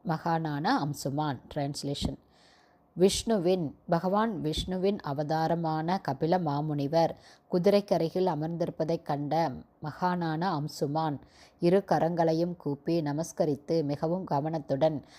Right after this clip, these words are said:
மரியாதையாக அவரை துதித்தார். ஹரே கிருஷ்ணா. ஸ்ரீமத் பா-, பாகவதம் ஸ்கந்தம் ஒன்பது, அத்தியாயம் எட்டு, சகரபுத்திரர்கள் பகவான் கபிலரை சந்தித்தல் என்னும் தலைப்பில்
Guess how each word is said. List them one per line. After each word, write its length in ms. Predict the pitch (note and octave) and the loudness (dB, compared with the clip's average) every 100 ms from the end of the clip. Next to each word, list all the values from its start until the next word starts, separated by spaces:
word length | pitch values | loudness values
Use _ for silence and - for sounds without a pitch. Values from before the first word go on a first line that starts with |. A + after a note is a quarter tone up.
| - | -12
மரியாதையாக 920 | - D3 D#3+ F3 F3 E3+ D3 - F3+ | -2 0 4 4 4 2 0 -2 -2
அவரை 460 | F#3+ C3+ C3 C#3+ A3 | 0 0 -2 -2 -2
துதித்தார். 520 | - C#3 C#3 - C#3 - - _ _ - _ | -2 -2 -2 0 0 0 -8 _ _ -20 _
ஹரே 140 | E3+ E3 | 0 0
கிருஷ்ணா. 520 | - E3 - E3+ G#3+ | 0 -4 -2 0 0
ஸ்ரீமத் 460 | A3+ E3 D3+ C#3+ - | 0 0 -2 -4 -4
பா-, 220 | C#3 C#3+ D3+ - - _ D3 | -2 -2 -6 -12 -20 _ -4
பாகவதம் 720 | C#3+ D3+ - E3 C3+ E3+ A3+ A3 _ _ _ _ _ _ _ _ _ - - - - - | -4 -4 -4 -4 0 -2 -2 -10 _ _ _ _ _ _ _ _ _ -20 -20 -20 -20 -16
ஸ்கந்தம் 500 | - - D3+ E3 F3 | -6 0 2 4 2
ஒன்பது, 400 | D#3+ D3 C3+ E3+ | 2 0 0 2
அத்தியாயம் 580 | F3 C3 D#3 D#3 D#3+ E3+ | 0 0 0 0 0 -2
எட்டு, 320 | C#3 - F#3+ - | -4 -2 -4 -2
சகரபுத்திரர்கள் 960 | D3 D#3+ F#3 - D3+ E3+ D3+ - F3 | -2 0 -2 -4 -4 -2 -2 -2 -2
பகவான் 460 | E3 C#3 D3+ E3+ F#3 | -2 -4 -4 -4 -4
கபிலரை 500 | C#3+ C3+ D#3 E3 F3 | -4 -4 -2 -2 -2
சந்தித்தல் 600 | F3 D3 C#3+ D#3+ - F3+ | -2 -4 -2 -6 -4 -2
என்னும் 320 | C#3+ D3 E3+ | -2 -4 -6
தலைப்பில் 540 | D#3+ C3+ - F3 E3 | -4 -4 -2 -2 -2